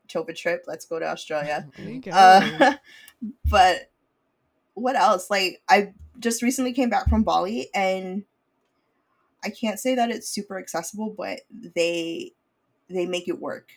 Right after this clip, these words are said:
Speaker 1: as much as they can make it work. Uh, and in terms of just not having to think, like, just life can happen, you're not really gonna get that anywhere else in the United States. As much as we are way behind the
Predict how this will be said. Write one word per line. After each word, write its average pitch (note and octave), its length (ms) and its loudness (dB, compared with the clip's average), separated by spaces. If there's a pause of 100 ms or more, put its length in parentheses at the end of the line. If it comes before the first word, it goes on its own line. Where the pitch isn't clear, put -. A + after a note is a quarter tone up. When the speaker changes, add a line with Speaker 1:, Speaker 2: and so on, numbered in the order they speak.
(180)
Speaker 1:
as E3 160 -8
much D3+ 220 -12
as D3 280 -18
they C#3+ 100 -8
can C3+ 440 -12 (200)
make D3 220 -14
it - 100 -12
work. - 220 -16 (640)
Uh, C#3+ 400 -8 (760)
and G3+ 140 -2
in G3 80 -4
terms A#3 300 -2
of B3+ 120 -2
just F#3+ 320 -2
not E3+ 280 -4
having F#3 320 -4
to - 180 -8 (140)
think, G3 520 -6 (360)
like, D#3 360 -8
just - 440 -8 (120)
life E3 380 -4
can E3+ 160 -10
happen, A3+ 640 -6 (400)
you're G#3 140 -6
not G3+ 220 -4
really F#3+ 180 -4
gonna D#3+ 180 -10
get D3 200 -8
that C#3+ 160 -6
anywhere C#3+ 300 -10
else C3+ 260 -10
in C#3+ 80 -10
the C#3 40 -8
United C#3 320 -10
States. B2+ 300 -14
As E3+ 120 -8
much F#3+ 220 -2
as B3+ 160 -4
we F#3+ 200 -8
are D3+ 200 2
way E3 360 2
behind E3 560 -4
the - 120 -6